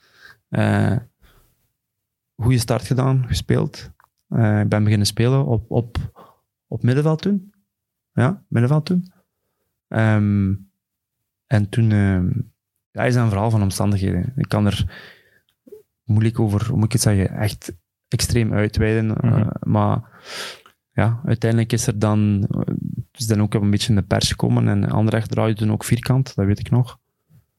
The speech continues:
Speaker 1: En, eh, toen
Speaker 2: Maar
Speaker 1: is
Speaker 2: dat
Speaker 1: er
Speaker 2: is wel,
Speaker 1: sprake,
Speaker 2: dat heb je
Speaker 1: toen
Speaker 2: wel, dat heb jij wel subtiel in de pers gekregen?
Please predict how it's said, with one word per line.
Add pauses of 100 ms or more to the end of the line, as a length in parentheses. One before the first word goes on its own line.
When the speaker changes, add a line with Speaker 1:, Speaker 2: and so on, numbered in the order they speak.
(360)
Speaker 1:
En,
eh, (2250)
toen
Speaker 2:
Maar
Speaker 1:
is
Speaker 2:
dat
Speaker 1:
er
Speaker 2:
is
wel,
Speaker 1:
sprake,
Speaker 2:
dat
heb
je
Speaker 1:
toen
Speaker 2:
wel,
dat
heb
jij
wel
subtiel (500)
in
de
pers
gekregen?